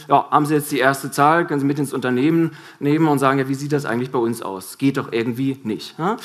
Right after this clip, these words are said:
Das heißt, Z kann sich an der Stelle schon mal rausnehmen, was sie wollen. Ist Z wirklich anders? Ja,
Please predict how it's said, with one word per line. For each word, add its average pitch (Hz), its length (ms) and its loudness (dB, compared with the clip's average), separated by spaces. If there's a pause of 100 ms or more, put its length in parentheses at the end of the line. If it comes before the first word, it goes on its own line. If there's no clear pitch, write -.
(240)
Das 143 180 2
heißt, 202 380 2 (100)
Z - 340 0
kann 226 260 2
sich 143 300 -4
an 147 140 4
der 147 180 6
Stelle 151 300 0
schon 156 160 -2
mal 143 80 2
rausnehmen, 151 880 2 (300)
was - 440 0
sie 165 140 -2
wollen. 127 400 0 (240)
Ist 220 360 -2
Z 170 200 0
wirklich 151 360 -2
anders? 165 580 -2 (100)
Ja, - 320 -2